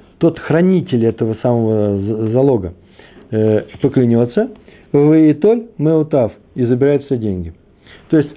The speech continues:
кредитор, у кредитора дома он отдал человеку, лове называется, дал деньги или плоды. И взял у него машкон,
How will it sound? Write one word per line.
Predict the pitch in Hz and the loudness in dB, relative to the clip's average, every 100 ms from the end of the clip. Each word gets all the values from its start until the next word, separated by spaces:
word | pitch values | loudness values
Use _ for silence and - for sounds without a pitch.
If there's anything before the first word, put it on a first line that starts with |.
| - - - | -20 -20 -2
кредитор, | 220 180 160 110 98 - - | -2 0 0 0 0 -4 -12
у | |
кредитора | 127 135 139 208 214 202 - - | -4 0 0 2 2 0 -4 -8
дома | 120 147 143 135 - _ - | 0 2 2 -4 -10 _ -4
он | 135 | -2
отдал | 117 107 113 95 - - _ - - | 0 0 0 0 -6 -16 _ -20 -6
человеку, | 131 120 113 98 | 0 2 0 -2
лове | 101 117 104 | -2 -2 -2
называется, | 95 98 92 - 85 _ - | -2 -2 -4 -6 -14 _ -2
дал | 123 110 - - | 0 0 -6 -6
деньги | 101 110 107 143 170 - - | -2 0 0 -2 -6 -12 -4
или | 175 | -2
плоды. | 202 208 160 117 - _ _ _ - - - - - | 0 0 0 -4 -8 _ _ _ -20 -20 -20 -20 -2
И | 139 143 | 2 2
взял | 110 120 196 214 | 0 0 0 0
у | 131 | -2
него | 143 170 | 0 0
машкон, | 143 151 151 120 98 | -2 -4 -2 -4 -4